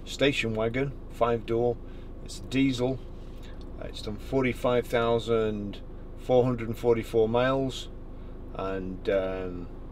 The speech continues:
the fuel economy is urban fifty-four point three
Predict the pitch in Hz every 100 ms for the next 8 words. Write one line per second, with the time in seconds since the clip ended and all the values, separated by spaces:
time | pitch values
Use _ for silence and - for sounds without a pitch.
0 | - - - - - - - - - 131
1 | 120 - 104 87 80 78 - - 92 80
2 | 82 - - - - - - - 65 120
3 | 104 87 76 - - - - - 147 -
4 | - 123 110 107 92 - - 127 147